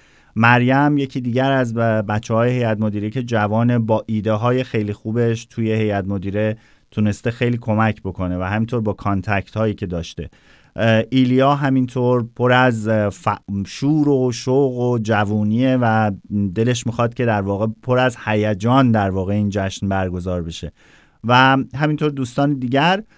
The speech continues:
و البته بند-، لوئیس که اصلاً یک سوئدی، اه، لوئیس یه دختر سوئدیه که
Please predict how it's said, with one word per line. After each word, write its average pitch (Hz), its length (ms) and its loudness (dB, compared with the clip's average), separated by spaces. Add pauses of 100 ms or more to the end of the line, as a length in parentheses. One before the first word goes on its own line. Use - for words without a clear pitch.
(180)
و 165 60 0
البته 151 420 4
بند-، 135 340 2
لوئیس 143 680 0
که 139 120 0
اصلاً 131 340 0
یک 175 200 -6
سوئدی، 131 580 0
اه، 143 760 0
لوئیس 131 440 -2
یه 165 140 -4 (180)
دختر 135 500 -2
سوئدیه 120 640 -2
که 175 340 -6